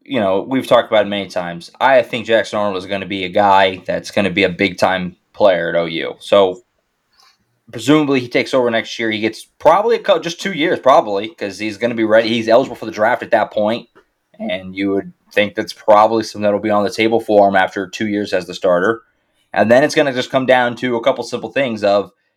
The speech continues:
is Michael Hawkins willing to wait two years? 'Cause he'll be here next year, right? So is he gonna, is he willing to sit around for,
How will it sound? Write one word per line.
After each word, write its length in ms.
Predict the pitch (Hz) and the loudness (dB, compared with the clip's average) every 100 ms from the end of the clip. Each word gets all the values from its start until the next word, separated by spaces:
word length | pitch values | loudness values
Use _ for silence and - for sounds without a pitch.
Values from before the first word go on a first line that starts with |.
| _ | _
is 100 | 101 | -4
Michael 320 | 117 127 147 110 | 0 0 0 4
Hawkins 540 | 117 120 120 117 110 - | 4 2 -4 -10 -12 -18
willing 520 | 107 117 127 135 131 | -6 0 2 0 -4
to 120 | 127 | -6
wait 440 | 107 95 101 117 - | -8 -6 -6 -6 -12
two 200 | - 127 | -10 -6
years? 600 | 123 107 90 113 120 - - _ | -2 0 2 0 -2 -10 -16 _
'Cause 140 | 101 95 | -4 0
he'll 100 | 123 | 2
be 100 | 170 | 2
here 100 | 175 | 2
next 280 | 147 - 139 | 0 -2 -4
year, 360 | 127 80 - _ _ _ | -4 -4 -10 _ _ _
right? 320 | 101 87 98 - | -2 -2 -4 -2
So 400 | 110 101 95 - _ - | 2 2 2 -6 _ -8
is 100 | 101 | -2
he 80 | |
gonna, 240 | 110 113 110 - _ | 2 2 0 -4 _
is 100 | 113 | -4
he 80 | 117 | 0
willing 220 | 120 143 | 2 2
to 60 | 123 | 0
sit 200 | - 131 | -2 0
around 280 | 113 117 113 | 2 2 -2
for, 200 | 113 | -6